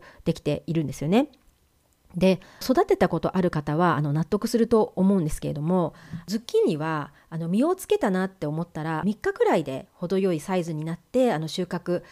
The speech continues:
できるんですけどもね。たまに忘れられたりとか、ね、あの、植物の陰に隠れていたズッキーニっていうのは、一週間とかでもうそれこそ肥大して、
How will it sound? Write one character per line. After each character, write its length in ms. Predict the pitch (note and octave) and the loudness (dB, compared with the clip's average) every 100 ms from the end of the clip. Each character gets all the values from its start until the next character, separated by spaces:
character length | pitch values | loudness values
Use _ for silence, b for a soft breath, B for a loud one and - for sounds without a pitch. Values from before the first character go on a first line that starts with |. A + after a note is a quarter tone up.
| B B | B B
で 80 | F3 | -8
き 120 | A3 | -2
る 80 | G3 | -2
ん 40 | D3 | -2
で 80 | D3 | -4
す 80 | |
け 80 | D#3 | -6
ど 100 | C#3+ | -6
も 80 | D3+ | -4
ね。 220 | A3+ B3+ b b b | -2 -4 b b b
た 100 | C#4 | 0
ま 140 | D4+ | 2
に 240 | E4 E4 F4+ | 2 -2 -2
忘 280 | A3+ B3 D4+ | -2 0 0
れ 100 | D#4+ | 2
ら 120 | D#4 | 2
れ 100 | D4 | 2
た 140 | D4 C4+ | 2 0
り 80 | G3+ | -2
と 140 | D3 | -6
か、 260 | D3 C#3+ - B B | -8 -10 -10 B B
ね、 140 | G3+ - _ | -10 -10 _
あ 100 | - | -4
の、 60 | E3+ | -2
植 240 | G3+ A#3+ | 0 0
物 160 | C4+ F#3 | -2 -4
の 120 | D#3 | -4
陰 260 | B3 D4+ F3+ | -2 0 0
に 220 | C#3+ - - | -2 -10 -12
隠 220 | F#3 B3+ | 0 2
れ 100 | G3+ | 2
て 100 | E3 | 0
い 100 | C#3+ | -6
た 100 | D3 | -8
ズ 100 | E3 | -8
ッ 40 | - | -4
キ 120 | A#3+ | -2
ー 20 | G3 | -2
ニ 120 | D3+ | -4
っ 20 | |
て 120 | D3 | -6
い 40 | D#3+ | -8
う 40 | |
の 120 | D3+ | -6
は、 240 | D#3+ D#3+ C#3 B B - | -4 -4 -6 B B -8
一 120 | G3+ | -6
週 260 | - F#4+ | 0 0
間 220 | - E3 D3+ | 0 -4 -6
と 80 | |
か 160 | D3 C#3 | -8 -4
で 220 | E3 D3+ | -2 -2
も 100 | D3 | -4
う 20 | |
そ 140 | - A#3 | -4 -2
れ 80 | C#4+ | -2
こ 100 | D4+ | -6
そ 80 | |
肥 200 | - - | -8 -4
大 240 | F#3+ F#3+ G3+ | 0 0 0
し 100 | - | -2
て、 340 | - A#3 D3+ | 0 2 2